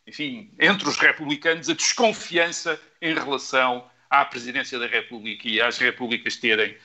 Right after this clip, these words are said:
eh, presidências. E essa desconfiança viu-se em Portugal em, quando se proclamou a República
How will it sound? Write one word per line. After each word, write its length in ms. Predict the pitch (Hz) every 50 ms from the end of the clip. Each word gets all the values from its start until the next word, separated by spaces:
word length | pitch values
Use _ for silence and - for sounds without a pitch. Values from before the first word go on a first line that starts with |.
| _ - - _ _ -
eh, 180 | 113 117 110 -
presidências. 840 | - 127 120 113 120 107 101 90 90 - - - - 90 - - - - - - -
E 140 | 175 170 240
essa 220 | 269 - - 226
desconfiança 580 | - - - 226 208 - - 220 208 214 - 202
viu-se 340 | 156 165 208 208 208 - 202
em 60 | 190
Portugal 480 | 202 - - 196 170 175 175 175 175
em, 100 | 175 170 170 175 - -
quando 180 | - 175 165
se 100 | - -
proclamou 520 | - 170 156 - 170 160 156 165 160 160 156
a 60 | -
República 800 | 156 156 147 - 160 151 151 147 151 139 - - 147 147 151